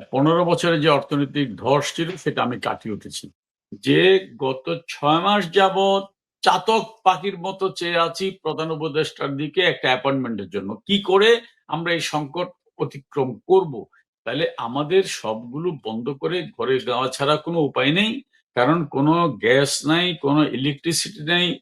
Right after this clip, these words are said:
উৎপাদন নাই এবং যেখানে এয়ারপোর্ট, ইন্টারন্যাশনাল এয়ারপোর্ট জ্বালিয়ে দেওয়া হচ্ছে, আগুন ধরিয়ে দেওয়া হচ্ছে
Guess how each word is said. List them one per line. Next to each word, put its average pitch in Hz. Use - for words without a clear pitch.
উৎপাদন 151
নাই 180
এবং 156
যেখানে 170
এয়ারপোর্ট, 160
ইন্টারন্যাশনাল 165
এয়ারপোর্ট 180
জ্বালিয়ে 160
দেওয়া 127
হচ্ছে, 110
আগুন 160
ধরিয়ে 147
দেওয়া 107
হচ্ছে 185